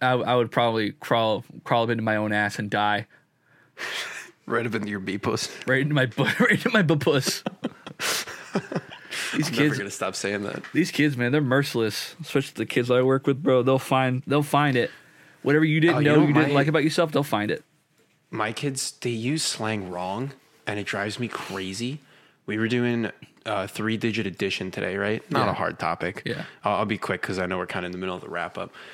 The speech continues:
Speaker 2: And I'm, I'm showing them, like, "Okay, so, like, when you make a hundreds in the tens place, you gotta regroup." And this kid just goes,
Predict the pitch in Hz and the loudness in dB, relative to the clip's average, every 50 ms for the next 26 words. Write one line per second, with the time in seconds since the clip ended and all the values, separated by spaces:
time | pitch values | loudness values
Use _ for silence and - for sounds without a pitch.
0 | - - - - - - _ - - 113 110 104 107 - - 117 113 107 - - | -20 -20 -20 -20 -20 -20 _ -4 -2 0 0 2 0 0 0 0 0 0 0 2
1 | 139 139 139 123 107 104 101 104 101 104 107 - 160 139 - - 110 104 95 98 | 2 2 2 2 0 0 0 0 0 0 0 0 0 0 0 0 0 0 0 0
2 | 98 98 98 95 95 95 101 95 - 110 107 135 135 139 127 104 104 101 104 104 | 0 2 2 2 2 0 0 0 0 -2 0 0 0 0 2 0 0 0 0 -2
3 | 95 104 107 - - 131 123 139 131 - - - 95 92 90 - - - - - | 0 -2 0 0 0 0 0 0 -2 -4 -2 0 0 0 0 -2 -6 -10 -14 -16
4 | - - - 95 - - 90 90 92 98 101 113 120 123 117 - - 180 185 143 | -12 -8 -8 -6 -4 -4 -4 -4 -4 -4 -2 -2 -2 -2 -2 0 0 0 2 2
5 | - 107 98 107 101 - - - - 117 101 - - - - 113 98 92 - | 0 0 0 0 -2 -2 -4 -4 -4 -2 -2 -2 -2 -2 0 0 0 0 -2